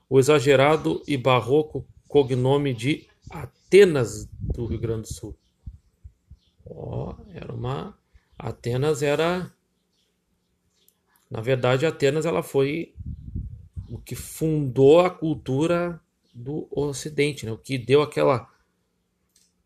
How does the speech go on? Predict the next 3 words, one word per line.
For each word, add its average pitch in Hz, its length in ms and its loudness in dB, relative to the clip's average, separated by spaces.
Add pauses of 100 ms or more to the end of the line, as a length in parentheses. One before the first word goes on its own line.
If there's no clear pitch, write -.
(160)
a-, - 160 -18 (400)
aquela - 480 -2 (720)
força 175 460 6